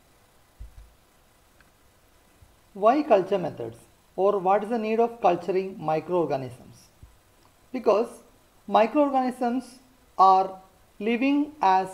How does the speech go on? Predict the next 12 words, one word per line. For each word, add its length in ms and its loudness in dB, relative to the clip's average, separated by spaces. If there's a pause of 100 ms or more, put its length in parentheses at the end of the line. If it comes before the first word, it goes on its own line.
(220)
mixed 640 -4
populations, 720 -4 (1300)
not 400 2
as 260 0
a 160 -2 (480)
single 460 0
organism. 640 -2 (460)
In 180 -4
their 180 4
natural 480 -2
habitat, 580 -2 (420)
microbes 580 0